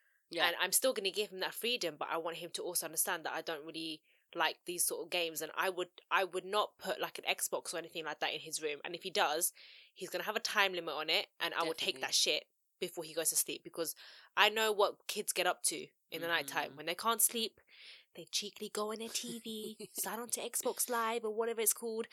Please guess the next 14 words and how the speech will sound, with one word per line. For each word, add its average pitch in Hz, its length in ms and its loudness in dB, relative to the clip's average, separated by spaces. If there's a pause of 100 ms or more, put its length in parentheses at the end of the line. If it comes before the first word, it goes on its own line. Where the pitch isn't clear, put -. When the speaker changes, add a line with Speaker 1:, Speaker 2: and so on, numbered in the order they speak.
(280)
Speaker 2:
and 170 180 -8
play 170 420 2 (360)
hide 180 260 -4
underneath 208 440 -6
their 233 100 0
duvet 214 640 4 (120)
<laughs> 302 180 4
and 254 80 8
all 233 160 8
that 262 180 6
Speaker 1:
<laughs> - 80 4
Speaker 2:
shit. 226 280 10 (420)
I 233 240 8
know, 185 520 0